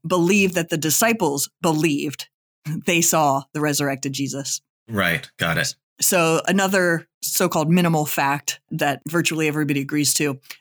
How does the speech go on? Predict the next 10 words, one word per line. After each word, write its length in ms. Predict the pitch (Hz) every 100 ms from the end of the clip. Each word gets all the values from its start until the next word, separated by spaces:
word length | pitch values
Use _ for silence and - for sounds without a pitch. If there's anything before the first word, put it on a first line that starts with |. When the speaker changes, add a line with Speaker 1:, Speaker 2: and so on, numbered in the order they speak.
| -
Speaker 1:
is 120 | 165
that 200 | 165 156
the 420 | 156 156 143 143 -
enemy 360 | 185 226 202 151
of 140 | 135
Christ, 680 | - 147 139 143 - - - _ _ _ -
Paul, 580 | 202 175 135 139 151 _ _
the 160 | -
apostle, 480 | 151 - 180 175 139
who 260 | 139 160